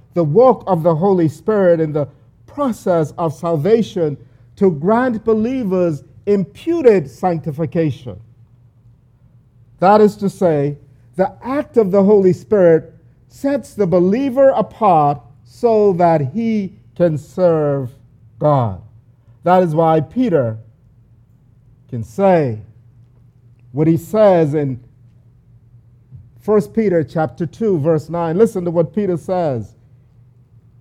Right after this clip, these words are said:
in First Peter chapter two, verse nine.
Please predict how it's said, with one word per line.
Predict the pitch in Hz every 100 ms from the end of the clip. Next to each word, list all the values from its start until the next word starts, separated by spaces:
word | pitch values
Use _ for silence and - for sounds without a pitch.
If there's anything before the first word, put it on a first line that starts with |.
| _ _ _ _ - _ _ _ -
in | 139
First | - 180 - -
Peter | 196 147 117 110 - _ _ _ _ -
chapter | 143 131 139
two, | - 190 143 107 98 _ _ _ _ _ _ _ _ _ _ _ _ -
verse | 123 120 123
nine. | 139 139 113